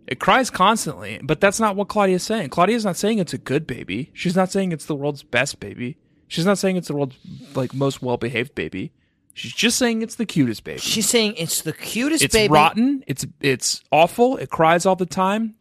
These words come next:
Speaker 1: but boy, is it cute.
Speaker 2: I, I agree, right? Like, the baby, like, the,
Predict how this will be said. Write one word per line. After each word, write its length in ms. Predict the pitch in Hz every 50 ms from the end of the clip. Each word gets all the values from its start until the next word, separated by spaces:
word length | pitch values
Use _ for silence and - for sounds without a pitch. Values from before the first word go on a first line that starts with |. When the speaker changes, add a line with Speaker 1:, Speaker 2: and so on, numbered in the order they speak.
| _ _ -
Speaker 1:
but 220 | - 123 - _
boy, 240 | - 175 190 202 202
is 140 | 202 180 190
it 60 | 165
cute. 380 | - - - 143 104 76 78 - - - _ _ - -
Speaker 2:
I, 220 | - 226 285 320 285 - - - -
I 140 | 214 247 311
agree, 400 | 349 320 202 - 330 381 392 339
right? 340 | 185 156 135 175 233 - -
Like, 220 | 214 214 185 -
the 100 | - 214
baby, 680 | 156 143 208 240 262 330 320 302 220 190 190 196 208 -
like, 340 | 202 190 208 202 - - -
the, 360 | - 175 156 208 202 165 143